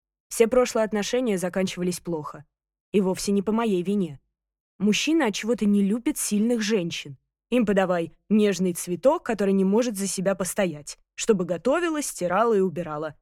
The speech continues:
и зарабатывала меньше него. Я под эти характеристики не подхожу. Могу сама и мебель собрать, и в материальной помощи не нуждаюсь. Зарабатываю в разы больше пытавшихся ухаживать за мной мужчин, и домашними делами у меня занимается домработница,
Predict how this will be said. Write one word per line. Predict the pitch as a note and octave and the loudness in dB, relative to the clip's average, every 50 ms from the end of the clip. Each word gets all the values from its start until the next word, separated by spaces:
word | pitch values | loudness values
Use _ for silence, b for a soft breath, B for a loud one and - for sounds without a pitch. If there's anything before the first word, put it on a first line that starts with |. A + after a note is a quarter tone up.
| _ _ _ _ - | _ _ _ _ 2
и | A4+ | 2
зарабатывала | G#4+ D#4+ C#4 A#3 G#3 F3+ F3+ F3 - F3+ F3+ F3+ | 2 4 2 2 2 2 0 -2 -2 -2 -2 0
меньше | F3+ F3+ F3 F3 E3+ - F3+ | 0 0 0 -2 -4 -4 -4
него. | F3 F3 E3 E3 E3 E3 - _ _ _ _ _ _ _ _ _ _ _ _ _ | -4 -4 -4 -4 -6 -8 -10 _ _ _ _ _ _ _ _ _ _ _ _ _
Я | - G3 A3 A3+ | 0 0 2 2
под | A3+ A3 G#3+ | 2 2 2
эти | A3 G3+ - F#3 | 0 0 -2 -4
характеристики | - A3+ G3 G3 - - G#3+ G3 G3+ F3 - G3 F3+ - | -2 -2 -2 -2 -2 0 0 0 0 -2 -4 -4 -2 0
не | G3 F#3+ F3+ | 0 0 0
подхожу. | G3 F#3 - - G3 E3+ D#3 D3 C#3 - _ _ _ _ _ _ _ _ - | -2 -4 -4 -2 -2 -2 -4 -8 -12 -14 _ _ _ _ _ _ _ _ -4
Могу | F#3 G#3+ A3 G#3 B3 | -2 0 2 2 2
сама | A#3+ C#4 B3 A3+ G#3+ G3 | 2 2 2 2 2 2
и | F#3 | 2
мебель | F#3 G3 A3+ A#3 C4 B3 | 2 0 0 0 0 -2
собрать, | A3 - A#3+ G#3+ G3 G#3 G#3 G3+ G3+ - - - | -2 -2 -2 0 0 0 0 -2 -2 -6 -6 -4
и | F#3 | -2
в | F3+ | 0
материальной | G3 F#3+ - G#3+ G3 G3 F#3 F#3 F3+ F3 | 0 0 2 2 2 2 2 2 0 0
помощи | - G3 G3+ A3 A3+ - - A3+ | 0 2 2 2 0 0 -2 0
не | A3+ A3 | 0 0
нуждаюсь. | G#3+ G#3 F#3+ F#3+ G3+ G3+ G3+ F#3+ F#3 - - - - _ _ _ _ _ | 0 0 0 0 2 2 2 0 -2 -6 -12 -16 -18 _ _ _ _ _
Зарабатываю | - F3+ G3+ G3+ F#3 F#3+ A3+ A#3 - G#3 F#3+ F#3+ | -6 0 0 2 4 4 2 2 2 0 -2 -2
в | F3 F#3+ | 0 0
разы | G3+ G#3+ G#3 F3+ B3 C4 | 0 0 0 0 0 0
больше | G3 F#3 A3 A#3 - - G#3 | 2 2 2 0 0 -2 -6
пытавшихся | F3 F#3+ E3+ G#3 G#3+ G3+ - - F#3 - - F3+ | -6 -4 -2 -2 -2 -2 -4 -8 -8 -8 -6 -6
ухаживать | F3 E3+ G#3 G3+ F#3 F#3 F3+ F#3 E3+ | -6 -2 -2 -2 -2 -2 -4 -4 -2
за | F#3 F3+ | -2 -2
мной | F3+ F3+ | 0 0
мужчин, | F3 E3+ F3 E3+ - - A3+ A#3+ B3+ A3+ - _ _ _ _ _ _ _ | -2 -2 -4 -4 -4 -2 -2 -2 -2 -4 -6 _ _ _ _ _ _ _
и | - B3+ | 0 2
домашними | G3 A3+ A3+ A#3+ A#3+ - B3+ A#3 A3 | 4 4 4 4 2 2 2 2 2
делами | G#3 F#3 G#3+ G#3 A3 C4 C#4+ B3+ | 2 2 2 2 2 2 2 2
у | A3 | 2
меня | G3+ G3 F#3+ F#3+ F#3 | 2 2 0 0 -2
занимается | E3+ F#3 F#3+ F#3+ G3+ G#3+ G#3+ - G3 | -2 -2 0 0 0 -2 -2 -2 -2
домработница, | F#3 G#3+ A#3 A#3 A3+ G3+ D3+ E3 E3 D#3+ - E3 D#3 - - D#3+ - | 0 0 2 2 0 0 -2 -4 -8 -8 -10 -10 -12 -12 -12 -14 -14